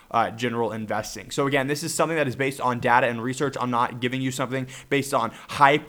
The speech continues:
or emotion or guessing, but I'm actually going to show you the cold hard facts of what is working and what has been working for literally centuries.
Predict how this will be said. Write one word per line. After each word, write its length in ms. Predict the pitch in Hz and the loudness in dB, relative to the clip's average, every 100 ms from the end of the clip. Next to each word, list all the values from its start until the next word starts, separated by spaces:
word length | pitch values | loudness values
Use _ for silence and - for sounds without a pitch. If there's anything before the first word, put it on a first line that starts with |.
| - | -4
or 180 | 139 131 | 4 4
emotion 500 | 117 131 143 160 143 | 6 4 2 -2 -2
or 200 | - 123 | 0 -2
guessing, 440 | 117 120 123 147 | 2 0 0 -2
but 120 | 127 117 | 0 0
I'm 60 | |
actually 320 | 107 123 139 | 2 0 0
going 160 | 127 123 | -2 -2
to 40 | |
show 120 | 120 127 | -2 -4
you 60 | |
the 120 | 117 | -4
cold 240 | - 135 131 | -6 -4 0
hard 160 | 123 | -2
facts 260 | 123 117 113 | 0 -2 -2
of 140 | 117 | -2
what 100 | 120 | -2
is 80 | 117 | -2
working 360 | 117 117 131 117 | -2 -4 -4 -6
and 100 | 110 | -6
what 140 | 107 | -4
has 240 | 113 117 - | 0 0 -2
been 120 | 120 | -6
working 280 | 113 113 107 | -6 -6 -6
for 120 | 117 | -4
literally 300 | 127 123 120 | -4 -4 -6
centuries. 500 | 120 107 - - | -8 -14 -14 -16